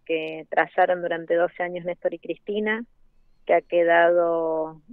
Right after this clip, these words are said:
eh, un cimiento muy fuerte, que es una militancia muy activa en todo el país y que ha quedado también, eh, un trazado,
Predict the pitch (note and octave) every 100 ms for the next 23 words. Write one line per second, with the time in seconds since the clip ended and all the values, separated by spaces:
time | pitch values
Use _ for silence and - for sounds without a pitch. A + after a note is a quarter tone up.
0 | B3+ E3+ E3 E3+ E3+ F3 - F3 F3 F3
1 | E3 - F3 F3 F3 E3+ E3+ E3 E3+ E3+
2 | - A3 A3 - A#3+ B3 C4+ _ _ _
3 | _ - E3 F3+ E3 E3+ E3 D#3+ F3 -
4 | E3+ E3+ E3 - G#3 G#3 G#3 F#3+ E3+ E3+
5 | E3+ - E3+ F3+ A3+ C#4+ _ _ _ _
6 | _ - E3 - F3 - F#3 F3+ F#3+ G3+
7 | G3 F#3 E3+ - E3+ F3 F#3 G3+ A3 A#3
8 | A#3 B3 F3 E3+ E3 - F3+ F#3 F3+ F3+
9 | - F#3+ F#3+ F#3+ F#3+ F3+ E3 E3